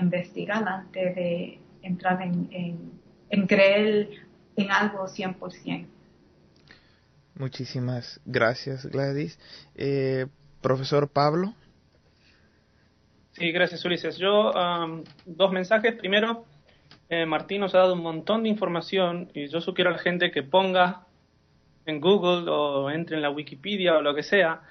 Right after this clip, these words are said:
Speaker 3: eh, para, para conocer, este, todos estos personajes y toda esta historia que Martín nos ha dado, porque vamos a entender muchos aspectos de lo que pasa hoy en día,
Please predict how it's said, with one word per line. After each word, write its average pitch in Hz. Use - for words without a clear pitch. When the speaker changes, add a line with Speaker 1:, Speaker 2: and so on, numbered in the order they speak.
Speaker 3:
eh, 143
para, 151
para 156
conocer, 214
este, 156
todos 196
estos 190
personajes 175
y 165
toda 180
esta 180
historia 185
que 170
Martín 147
nos 160
ha 151
dado, 180
porque -
vamos 165
a 165
entender 156
muchos 190
aspectos 180
de 160
lo 139
que 139
pasa 156
hoy 151
en 139
día, 127